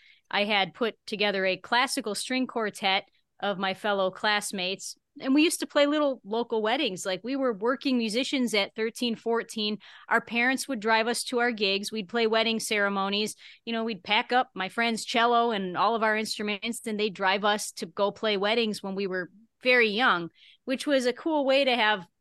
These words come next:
a stream of income at that age. Uh, you know, granted, we probably made fifty dollars each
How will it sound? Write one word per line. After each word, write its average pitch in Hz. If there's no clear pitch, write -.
a 208
stream 240
of 196
income 240
at 175
that 180
age. 175
Uh, 196
you 254
know, 208
granted, 226
we 226
probably 220
made 196
fifty 220
dollars 196
each 202